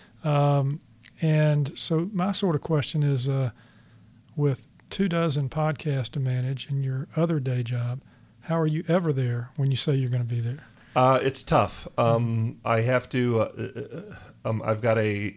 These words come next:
Speaker 2: a, um, a difficult schedule to manage. And the thing is, I, I, I've stopped, um,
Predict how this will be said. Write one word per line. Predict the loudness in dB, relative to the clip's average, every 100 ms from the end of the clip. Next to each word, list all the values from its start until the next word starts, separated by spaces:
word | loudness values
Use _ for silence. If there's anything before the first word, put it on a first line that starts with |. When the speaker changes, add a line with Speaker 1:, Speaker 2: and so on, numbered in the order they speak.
| -8
Speaker 2:
a, | -6 -4 -4 -6 -10 -12 -14 -18 -12
um, | -8 -6 -6 -6 -6 -6 -8 -4
a | -4
difficult | -2 -4 -2 -2 -2
schedule | -2 -4 -2 -4
to | -6
manage. | -8 -6 -8 -6
And | -2
the | 0
thing | 2
is, | 2 0
I, | 0 -2 -2
I, | -2 -6 -12 -20 -20 -12 -12 -12 0
I've | 0 2
stopped, | 4 4 2 -6 -14 -14 -4
um, | 0 0